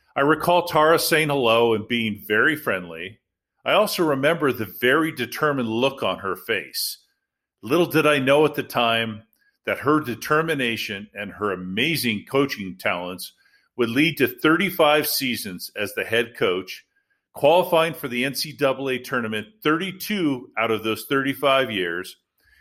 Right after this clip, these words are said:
and importantly, winning three national championships. The most recent championship occurred on April third of this year,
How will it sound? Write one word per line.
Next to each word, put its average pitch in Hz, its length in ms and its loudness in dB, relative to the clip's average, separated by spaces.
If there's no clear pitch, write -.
and 135 140 0
importantly, 147 560 0
winning 123 320 -2
three 165 800 -8
national 113 580 0
championships. 90 1000 -8
The 135 80 0
most 185 280 4
recent 208 400 0
championship 117 800 -2
occurred 131 360 -2
on 110 240 -2
April 147 320 -4
third 131 320 2
of 95 80 -6
this 92 220 -8
year, 95 280 -4